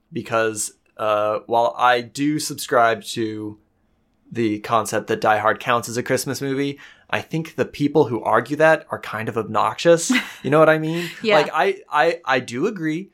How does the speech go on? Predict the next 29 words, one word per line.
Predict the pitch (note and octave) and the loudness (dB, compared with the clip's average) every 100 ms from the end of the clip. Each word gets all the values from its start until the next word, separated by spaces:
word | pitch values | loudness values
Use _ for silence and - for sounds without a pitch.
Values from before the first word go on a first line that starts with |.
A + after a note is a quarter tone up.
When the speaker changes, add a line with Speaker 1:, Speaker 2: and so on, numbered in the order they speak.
| _ | _
Speaker 1:
but | C#3 - | 0 2
also | G#2+ G#2 B2+ B2 C3 _ _ - | 0 0 2 2 0 _ _ -12
shut | - G#2+ C3+ | -2 2 2
up | G3+ | 2
about | - F#2+ - | -2 -8 -8
it. | - - | -12 -8
Speaker 2:
Right. | A3+ F3+ - - | 0 0 -2 -8
Speaker 1:
Is | D#3 | -8
kind | - F#3 F#3+ | -4 0 2
of | E3+ C#3+ | 2 2
where | C3 | 2
I | A#2 | 2
fall. | A2+ A#2 - - | 0 -4 -4 0
Speaker 2:
Yes. | A3+ B2+ - - | 2 2 -4 -6
Speaker 1:
So | - | 4
I | D3+ | 4
didn't | C3+ C#3 | 4 0
put | C#3 D3 | -4 0
Die | B2 A2+ | 2 2
Hard | A2+ G#2+ | 2 -2
on | G2+ | -4
my | G2+ | -6
list, | G#2 G2+ - | -6 -4 2
but | A#2 | 4
I | A#2+ | 4
Speaker 2:
Wait. | |
Speaker 1:
did | - B2+ | 2 0
put, | C3 B2 | 4 4
like, | A2 G#2 G2+ - | 4 0 -2 -18